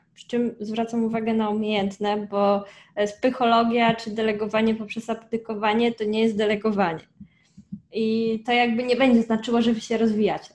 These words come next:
E, nie. <laughs> E, więc tutaj uczulam, żeby zwrócić uwagę na tą różnicę. Pewnie będziemy też o tym mówić później, właśnie w stylach przywództwa, jak to powinno wyglądać.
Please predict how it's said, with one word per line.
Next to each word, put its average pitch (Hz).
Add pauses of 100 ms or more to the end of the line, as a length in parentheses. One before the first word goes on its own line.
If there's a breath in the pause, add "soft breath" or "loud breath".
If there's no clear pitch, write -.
(800)
E, 190
nie. 196
<laughs> - (1500 loud breath)
E, 208
więc 226
tutaj 233
uczulam, 214
żeby 208
zwrócić 220
uwagę 220
na 208
tą 208
różnicę. 262
Pewnie 226
będziemy 226
też 233
o 208
tym 208
mówić 190
później, 202
właśnie 190
w -
stylach 196
przywództwa, 226
jak 208
to 196
powinno 196
wyglądać. 233